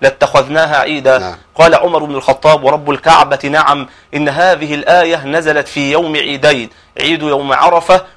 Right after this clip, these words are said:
Speaker 1: ونزلت في يوم الجمعة على رسول الله صلى
Speaker 2: صلى
Speaker 1: الله عليه
Speaker 2: الله عليه
Speaker 1: وسلم
Speaker 2: وسلم.
Speaker 1: وهو واقف بعرفة: 'اليوم أكملت لكم دينكم
Speaker 2: وأتممت.
Speaker 1: وأتممت عليكم نعمتي ورضيت لكم الإسلام دينا.'"
Speaker 2: يعني إحنا محسودون أصلًا من ال-، من اليهود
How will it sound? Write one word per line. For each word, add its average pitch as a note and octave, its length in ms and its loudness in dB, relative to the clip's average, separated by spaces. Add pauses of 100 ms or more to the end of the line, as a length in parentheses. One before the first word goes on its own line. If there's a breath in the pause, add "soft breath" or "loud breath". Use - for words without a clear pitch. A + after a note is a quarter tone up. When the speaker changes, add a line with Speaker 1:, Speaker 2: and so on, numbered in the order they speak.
Speaker 1:
ونزلت D3+ 520 2
في C#3+ 180 -6
يوم E3 220 0
الجمعة D3+ 440 0
على C3+ 320 0
رسول D3 280 -4
الله D3 260 -2
صلى C3+ 180 -4
Speaker 2:
صلى C3+ 80 0
Speaker 1:
الله C#3+ 140 2
عليه D#3 40 4
Speaker 2:
الله D3 140 0
عليه C3+ 160 0
Speaker 1:
وسلم D#3+ 320 -2
Speaker 2:
وسلم. E3 180 0
Speaker 1:
وهو C#3 280 0
واقف D3+ 280 -4
بعرفة: C#3+ 540 2 (300 loud breath)
'اليوم D3 380 -2
أكملت C#3+ 480 -2
لكم D#3 360 -2
دينكم D#3 640 -4
Speaker 2:
وأتممت. G#2+ 200 -4
Speaker 1:
وأتممت D#3+ 520 0
عليكم D3 480 0
نعمتي C#3+ 640 -4
ورضيت C#3 520 -2
لكم C#3+ 360 -4
الإسلام C3 440 -2
دينا.'" B2+ 420 -4
Speaker 2:
يعني A2+ 140 -2
إحنا D3+ 120 -2
محسودون C#3+ 460 -2
أصلًا D3+ 240 -4
من B2 140 -4
ال-، A2 500 -6 (540 loud breath)
من A#2 100 -2
اليهود B2 480 0